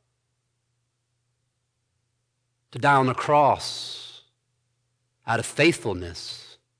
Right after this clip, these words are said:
for his people, for those whom he loved. Sacrificed himself out of faithfulness for his church.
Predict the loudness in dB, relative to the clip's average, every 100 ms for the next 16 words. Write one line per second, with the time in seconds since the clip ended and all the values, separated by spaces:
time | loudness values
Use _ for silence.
0 | _ _ -6 -6 -6 -6 -6 -6 -10 -14
1 | _ _ _ _ _ _ 0 4 4 4
2 | 4 6 4 4 0 -6 -12 -20 _ _
3 | _ _ _ _ _ _ _ _ _ _
4 | _ _ _ _ _ _ _ _ _ _
5 | _ _ _ _ _ _ _ _ _ _
6 | _ _ _ _ _ _ _ _ _ _
7 | _ _ _ _ _ _ _ _ -2 2
8 | 2 2 0 2 2 2 -2 -4 0 2
9 | 2 2 0 0 -2 0 0 0 -4 -6
10 | -4 -2 -2 -2 2 2 2 -4